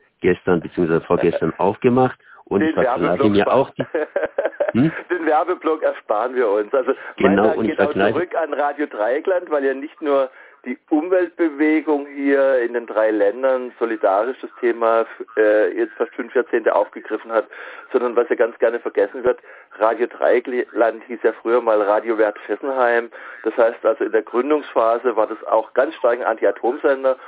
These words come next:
Speaker 2: und ihr seid dem Thema auch treu geblieben und deswegen auch mein Dank an das Team von Radio Dreieckland.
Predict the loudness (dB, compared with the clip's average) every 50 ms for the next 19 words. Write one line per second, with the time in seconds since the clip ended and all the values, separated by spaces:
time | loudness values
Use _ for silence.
0 | -20 -14 -8 -6 -4 -4 -4 0 0 0 0 0 -2 -6 -6 -4 -4 -2 0 2
1 | 2 2 2 0 0 -2 -2 -2 -2 -4 -10 -10 -8 -6 -6 -6 -6 -8 -8 -8
2 | -4 -2 -2 -2 0 -2 -2 -2 -2 -4 -6 -8 -12 -20 -20 -20 -10 -2 2 2
3 | 2 2 0 -2 -2 -2 -2 -2 -2 -4 -4 -4 -8 -20 -20 -20 -20 -20 -20 -20
4 | -20 -20 _ _ _ _ _ -6 -2 0 0 2 2 0 -2 -4 -8 _ _ -20
5 | -10 -2 2 4 4 4 2 -4 -12 -14 -14 -8 -4 -2 2 2 2 2 0 -2
6 | -4 -2 -2 0 0 0 -2 -4 -6 -8 -8 -10